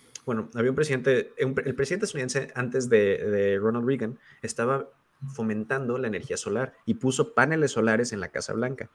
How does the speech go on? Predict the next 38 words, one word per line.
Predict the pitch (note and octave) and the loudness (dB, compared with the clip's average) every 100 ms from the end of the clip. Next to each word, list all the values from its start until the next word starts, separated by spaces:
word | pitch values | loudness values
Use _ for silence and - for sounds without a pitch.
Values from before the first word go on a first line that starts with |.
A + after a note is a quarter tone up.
| _ _ _ | _ _ _
Cambian | - B2+ D#3 | 4 6 6
de | F3 | 4
presidente, | D3+ D3 C3 G#2+ A#2+ - | 2 2 0 0 -2 0
entra | A#2 C3+ D3 | 0 4 6
Reagan, | C3+ A2 C#3 - _ _ _ - - _ _ | 6 4 -2 -8 _ _ _ -16 -16 _ _
pagado | - F2 F#2+ A2+ - - | 0 2 4 4 2 -10
en | G2+ | -4
gran | G2 G2 | -2 0
parte | G#2 - A2 | 0 0 0
por | G#2+ | 0
las | F#2+ - | 0 -2
petroleras, | F#2+ D3 D3+ A#2+ D3+ - _ _ | 2 4 6 4 0 -10 _ _
quita | C3 C#3+ | -2 0
paneles | C3 B2+ B2 | 0 0 -2
solares | A#2+ B2 G#2+ A2 - _ | 0 0 2 0 -2 _
y | A#2 | -4
fomenta | A2 A#2 A2+ A2 A2 C#3 - | -2 0 0 0 -2 -6 -6
el, | A#2 G2+ G2 | -6 -4 -2
la | G2+ | -2
utilización | G2 G2+ - - G#2 | -2 -6 -6 -10 -6
de | G#2+ | -4
los | A2 - | -4 0
carros | A2+ A2+ - | 2 2 -2
en | F#2 | -8
Estados | - E2 - | -6 -6 -2
Unidos. | F#3+ F#3+ | 0 0
Por | - G#2 | 0 -2
eso | - | 0
vemos | A2 A2 G#2 | 0 0 -2
ciudades | F#2+ G#2 G2 | 0 0 -2
en | |
Estados | F2+ F#2+ - | -4 -4 -4
Unidos, | F2+ G#2 | -6 -8
sobre | - F2 D#2 | -6 -8 -8
todo | E2+ | -10
en | F#2 | -6
California, | A2+ A#2+ G2 F#2 G#2+ - | -4 -2 -2 -4 -8 -10
donde | G2 F2+ F2+ | -10 -6 -8